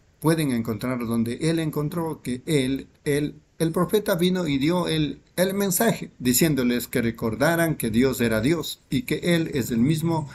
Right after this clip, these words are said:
Dios que los había librado y que ellos simplemente tenían que regresar a Él. Miren, ¿no sería ese un mensaje adecuado para hoy día? Vaya, seguramente que sí sería.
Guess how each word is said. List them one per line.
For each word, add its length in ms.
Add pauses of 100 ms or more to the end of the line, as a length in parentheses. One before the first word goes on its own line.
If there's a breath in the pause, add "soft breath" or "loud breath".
(160 loud breath)
Dios 520
que 120
los 220
había 420
librado 720 (240 loud breath)
y 120
que 220
ellos 220
simplemente 680
tenían 500
que 160
regresar 600
a 100
Él. 340 (1000 loud breath)
Miren, 520 (200 soft breath)
¿no 200
sería 420
ese 320
un 160
mensaje 480
adecuado 580
para 180
hoy 100
día? 380 (280)
Vaya, 320 (280 loud breath)
seguramente 840
que 100
sí 260
sería. 560